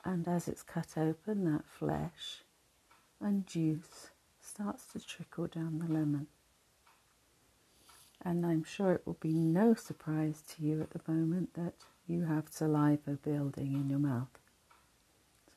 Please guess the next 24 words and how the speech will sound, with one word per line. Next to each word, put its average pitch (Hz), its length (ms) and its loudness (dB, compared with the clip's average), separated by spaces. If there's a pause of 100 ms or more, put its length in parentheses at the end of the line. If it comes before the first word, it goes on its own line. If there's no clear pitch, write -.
You 185 120 -6
can 247 200 2
swallow. 156 460 0 (840)
It 180 80 -6
starts - 540 -2
to - 120 -8
bubble 165 420 0
up 147 160 0 (120)
from 147 260 0 (320)
under 160 280 -4
the 180 120 -4
tongue 151 400 2
usually, 143 500 2 (520)
just - 260 -4
at - 80 -6
the 160 120 -2
mere 180 600 6
visualization 151 1040 2
of 143 120 0
a 143 60 -2
lemon. 143 380 2 (1900)
Your 175 140 0
mind 160 480 6 (520)
is 220 140 -2